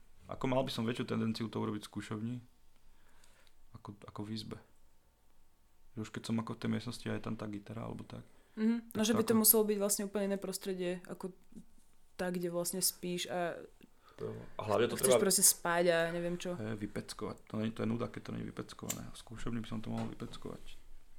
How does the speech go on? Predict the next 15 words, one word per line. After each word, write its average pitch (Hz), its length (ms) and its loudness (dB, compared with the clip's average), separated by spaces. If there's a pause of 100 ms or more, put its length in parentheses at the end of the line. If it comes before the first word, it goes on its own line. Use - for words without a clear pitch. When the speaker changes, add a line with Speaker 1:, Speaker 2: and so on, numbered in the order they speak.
(1500)
Speaker 1:
By 110 80 -8
ma 113 120 -4
pojašilo 113 440 -4
z 113 100 -10
tých 110 140 -6
zvukov. 110 320 -10 (240)
Hm. 123 240 -12 (720)
Môže 117 180 -2
byť 107 140 -4
dobré. - 240 -8 (640)
Speaker 2:
<laughs> 247 480 2 (2500)
To 214 160 -2
si 208 80 -4
si 202 80 -2
niekedy, 196 280 2